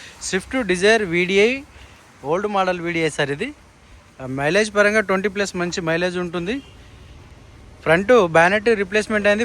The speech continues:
ఫ్రంట్ బంపరు చ-, రీప్లేస్‌మెంట్ అయింది, రీపెయింట్ అయింది, ఫ్రంట్ గ్లాస్ చేంజ్ అయింది, మిగతా అన్ని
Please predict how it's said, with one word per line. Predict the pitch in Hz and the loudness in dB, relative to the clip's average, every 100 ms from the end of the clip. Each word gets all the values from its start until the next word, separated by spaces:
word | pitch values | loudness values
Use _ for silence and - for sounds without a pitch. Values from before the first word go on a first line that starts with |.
| 196 | 0
ఫ్రంట్ | 185 196 170 | 0 2 2
బంపరు | 175 180 214 202 165 - | 2 4 4 4 0 -4
చ-, | 185 151 | -2 -2
రీప్లేస్‌మెంట్ | 160 175 190 196 180 175 | -2 -2 -2 -2 -2 0
అయింది, | 175 202 170 | 0 -2 -4
రీపెయింట్ | 165 175 170 160 | -4 -4 0 0
అయింది, | 156 202 - - - - - - | 0 -4 -8 -16 -20 -20 -20 -8
ఫ్రంట్ | 151 160 202 | -4 -2 0
గ్లాస్ | 185 196 - | 2 2 2
చేంజ్ | 190 180 | -2 0
అయింది, | 175 202 175 | 0 -2 -4
మిగతా | 175 185 | 0 0
అన్ని | 180 | 0